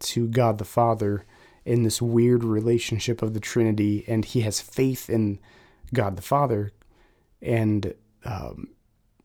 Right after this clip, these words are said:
it's not like we can't have faith. We can be faithful in this day and age, but, like, relying on the faith of Jesus is, like, the pinnacle of our salvation in, in this day and age. So with, with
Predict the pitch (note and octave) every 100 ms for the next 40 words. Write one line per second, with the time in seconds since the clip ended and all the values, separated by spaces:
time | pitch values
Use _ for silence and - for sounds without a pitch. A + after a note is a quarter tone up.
0 | _ _ _ - - F#2 C#3+ F3 - F#3+
1 | D3+ C#3 B2 A#2+ C#3+ - B2 G#2+ - -
2 | A2+ G#2 - F#2 G#2 - C#3+ E3+ B2+ -
3 | - G#2 G#2 - A2 G2+ G#2 G#2+ - B2
4 | A2+ G2+ G#2+ G#2+ G2+ G#2 A2+ G#2 G#2 G#2
5 | - - _ B2 A#2 A#2 A#2+ B2+ B2 A2+
6 | G#2+ - - A#2+ A#2 F#2+ F#2+ - D3+ B2+
7 | G2 F#2 - - - - _ _ _ _
8 | _ _ _ - B2 A2+ G#2 - A#2 -
9 | - C3+ A#2+ A2 G#2+ G#2 G#2 - G2+ F#2+
10 | F#2 - G#2 G2 G2+ F#2+ - A2+ G#2 G2+
11 | - A#2+ G#2+ A2 G2+ G2 G2 G2+ - G#2+
12 | G2+ - - - - - B2 A#2 - -
13 | - C#3+ A#2 G#2 -